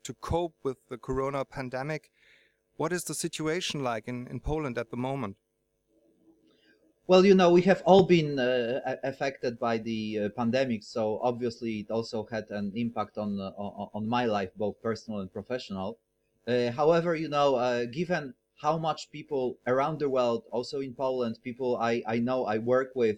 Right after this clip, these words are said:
Speaker 2: like my students, how much they have been affected, I really cannot complain. I mean, uh, of course, my especially professional life has been, uh, scaled down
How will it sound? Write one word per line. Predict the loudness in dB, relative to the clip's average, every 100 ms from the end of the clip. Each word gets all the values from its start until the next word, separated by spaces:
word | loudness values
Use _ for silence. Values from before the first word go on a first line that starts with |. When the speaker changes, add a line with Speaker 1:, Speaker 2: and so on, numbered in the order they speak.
| -4
Speaker 2:
like | -8 -8
my | -12
students, | -12 -12 -8 -4 -6 -6 _ _ _ _ -6
how | -4
much | -6 -8
they | -4
have | -2 -2
been | -6 -6
affected, | -6 -4 -4 -2 -2
I | 0
really | 2 2 2 0 -4 -8
cannot | -6 -6 -6
complain. | -4 -2 0 0 0
I | -2 -2
mean, | -2 -2
uh, | 0 0 0 -2
of | -2
course, | 0 0 -2
my | -2 -4 -8 _ _ _ -20 -20 -20 -20
especially | -10 -10 -6 -8
professional | -6 -8 -6 -6 -4 -2
life | -2 -2
has | -8 -8
been, | -6 -4 -2
uh, | -4 -6 _ _
scaled | -14 -2 2 4 2 2
down | 2 2 0